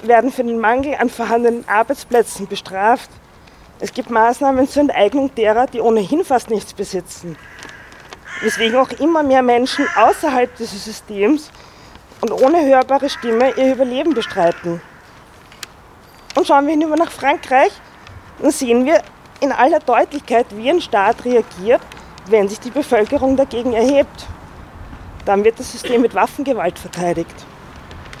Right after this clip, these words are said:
Österreich ist davon noch weit entfernt. Hier kann die Politik auf die Ohnmacht der Ärmeren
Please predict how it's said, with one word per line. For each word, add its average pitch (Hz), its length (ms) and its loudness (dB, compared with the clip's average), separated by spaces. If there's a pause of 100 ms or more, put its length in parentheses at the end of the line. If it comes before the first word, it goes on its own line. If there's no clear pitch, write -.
(680)
Österreich 285 420 2
ist 359 140 -2
davon 277 300 2
noch 226 160 0
weit 220 260 4
entfernt. 180 480 -2 (680)
Hier 277 120 2
kann 254 220 2
die 262 60 4
Politik 262 560 -2
auf 220 100 2
die - 140 -8
Ohnmacht 320 520 2
der - 120 -2
Ärmeren 294 580 2